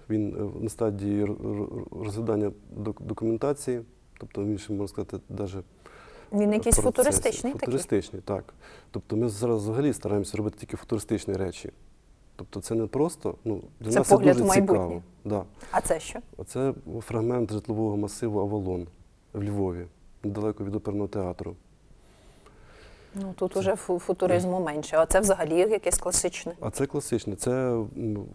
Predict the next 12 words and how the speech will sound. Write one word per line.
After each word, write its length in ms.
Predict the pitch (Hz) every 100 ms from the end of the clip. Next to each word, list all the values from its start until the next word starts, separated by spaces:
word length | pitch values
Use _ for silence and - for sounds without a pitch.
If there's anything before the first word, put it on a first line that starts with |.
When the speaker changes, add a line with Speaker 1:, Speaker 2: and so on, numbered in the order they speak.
| - -
Speaker 1:
м, 360 | 113 113 107 101 -
ну, 140 | 117
попало 320 | - 107 117
під 180 | 107 110
к-, 120 | - - -
кон'юнктурний 680 | 120 117 110 123 117 110 107
ринок 460 | 120 107 98 - - - - - 107 - -
міста 240 | 113 -
Хмельницького. 640 | - 113 120 160 - 90 92 -
Speaker 2:
<laughs> 300 | 202 - -
Speaker 1:
Це 280 | - 160 139 -
Агора. 380 | - 117 92 95